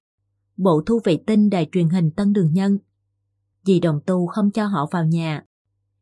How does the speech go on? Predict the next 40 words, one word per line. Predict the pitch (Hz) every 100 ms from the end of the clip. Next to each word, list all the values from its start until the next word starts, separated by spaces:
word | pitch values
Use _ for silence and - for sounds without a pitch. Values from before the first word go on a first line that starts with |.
| _
Dì | 175 190 175
đứng | 202 277
ở | 170 160
cửa | 185 160 -
và | 170
nói | 175 240
một | 233 -
cách | 226 196
đáng | 220 254
tiếc: | 254 262 - _ _ _ _ _ _
"Mọi | 190 165
người | 196 175
thấy | 190 220
đấy, | 220 233 285 - _ _ _
một | 214 185 190
mình | 175 170
tôi | 196 190
còn | 190 175
không | 202 190
có | 214 247
chỗ | 247 165
ngồi. | 185 175 156 147 _ _ _ _ _ _
Nhà | 208 185 175
chỉ | 180
có | 180 226
một | 262 208
cái | 208 240
ghế | 262 277
đẩu, | 180 151 220 247 _ _ _ _
tôi | 208 180
lại | 180 165
phải | 180 170
ra | 214
ngoài | 202 190 160 160 151 _ _ -
nên | 190 180 170
không | 202 175
tiếp | 220 254
các | 277 262
vị | 170
được." | 151 175 156